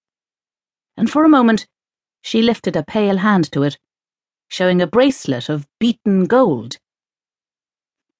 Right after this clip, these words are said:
Brother O'Gara even noticed that her shoes were of decorated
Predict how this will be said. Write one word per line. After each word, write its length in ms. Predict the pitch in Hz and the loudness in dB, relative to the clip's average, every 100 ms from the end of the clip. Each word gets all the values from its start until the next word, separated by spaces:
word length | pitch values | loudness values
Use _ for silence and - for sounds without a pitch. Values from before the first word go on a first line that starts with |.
| _ _ | _ _
Brother 260 | 208 269 285 | -2 2 2
O'Gara 520 | 247 226 214 180 170 | 2 2 2 2 0
even 280 | 240 262 220 | 0 2 2
noticed 420 | 208 185 - - | 2 -2 -6 -6
that 160 | 180 - | -6 -2
her 120 | 185 | -4
shoes 480 | - 320 254 139 165 | -2 2 2 2 0
were 140 | 165 | -2
of 180 | 170 147 | -2 -2
decorated 640 | 220 214 220 190 175 170 | -4 -2 0 0 0 -4